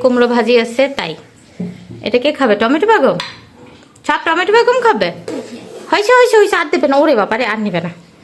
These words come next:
এখানে হচ্ছে আমার জন্য, আর এখানে গরম গরম চিংড়ি মাছ ভাজি,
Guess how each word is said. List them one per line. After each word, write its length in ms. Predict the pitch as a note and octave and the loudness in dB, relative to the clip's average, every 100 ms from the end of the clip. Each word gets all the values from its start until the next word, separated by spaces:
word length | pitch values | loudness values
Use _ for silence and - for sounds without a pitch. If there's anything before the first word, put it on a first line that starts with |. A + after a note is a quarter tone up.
| - - _ _ - | -20 -20 _ _ -10
এখানে 220 | - C4 B3+ | -4 0 0
হচ্ছে 160 | B3+ C4+ A#3 | 0 0 0
আমার 160 | A#3 G3+ | -2 0
জন্য, 200 | A3 G#3+ G#3 G#3 - - _ _ _ _ - _ - - - A3+ | 0 0 -2 -6 -12 -20 _ _ _ _ -20 _ -20 -18 -8 -4
আর 80 | G#3+ | -2
এখানে 180 | A3 A3 G#3+ | 0 0 2
গরম 200 | A3 A3 A3 | 2 2 2
গরম 160 | G#3 G#3+ | 2 0
চিংড়ি 260 | B3+ A#3 A3+ A3+ | -2 2 2 2
মাছ 140 | G#3 F#3 | 0 -2
ভাজি, 280 | A3 G3+ C4 | -2 -2 -4